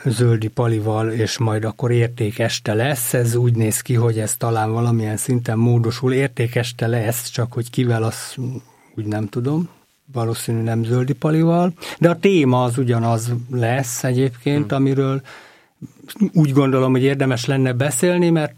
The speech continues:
Speaker 1: két hét múlva lesz a, a világ őslakos népeinek a nemzetközi napja,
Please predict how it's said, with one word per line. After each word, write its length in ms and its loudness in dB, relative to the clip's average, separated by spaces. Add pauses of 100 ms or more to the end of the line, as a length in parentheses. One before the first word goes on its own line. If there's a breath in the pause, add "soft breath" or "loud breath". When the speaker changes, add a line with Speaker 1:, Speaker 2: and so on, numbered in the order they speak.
(160)
Speaker 1:
két 260 2
hét 260 0
múlva 400 2
lesz 380 -2
a, 240 -2 (1160 loud breath)
a 220 -6
világ 380 2
őslakos 520 0
népeinek 760 0
a 60 -4
nemzetközi 760 -4
napja, 520 -6